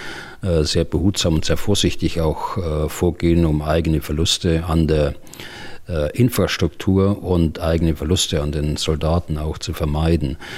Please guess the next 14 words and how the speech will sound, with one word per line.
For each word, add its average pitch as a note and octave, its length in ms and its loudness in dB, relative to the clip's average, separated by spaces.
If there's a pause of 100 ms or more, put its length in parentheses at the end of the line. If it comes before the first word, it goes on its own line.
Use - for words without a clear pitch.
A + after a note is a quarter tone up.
(200)
Also E2+ 280 0
insofern E2 540 0
kann E2+ 200 0
das E2+ 160 0
durchaus E2+ 400 2
sein, E2 500 2 (160)
äh, E2+ 140 0
dass E2 180 -4
das - 260 -4
noch - 380 -4
ein E2 220 0
paar D#2+ 200 -2
Tage D2+ 280 0
dauert D#2+ 500 2